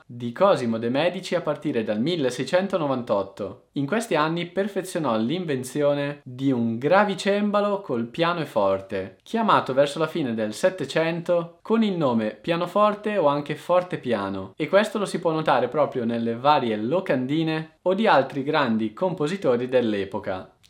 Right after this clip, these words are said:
Si trattava appunto di uno strumento musicale dotato di martelletti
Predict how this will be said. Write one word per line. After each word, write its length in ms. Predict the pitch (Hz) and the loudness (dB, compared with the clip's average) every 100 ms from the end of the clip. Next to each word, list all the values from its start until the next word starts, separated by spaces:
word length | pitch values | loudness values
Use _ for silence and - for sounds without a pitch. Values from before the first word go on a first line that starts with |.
| _ | _
Si 200 | - 202 | -8 -4
trattava 420 | 226 220 185 135 | -4 2 4 4
appunto 380 | 127 175 151 131 | 0 -4 -4 -4
di 100 | 127 | -4
uno 140 | 127 | -6
strumento 520 | 127 151 139 117 113 | -6 -6 -4 -2 -4
musicale 720 | 117 160 170 175 131 110 104 | -4 -4 -6 -2 2 4 2
dotato 400 | 101 107 135 120 | -2 -2 0 0
di 160 | 113 107 | -4 -6
martelletti 1120 | 104 143 170 127 117 139 170 - 175 175 175 | -2 -4 -2 -4 0 2 0 -2 -4 -4 -8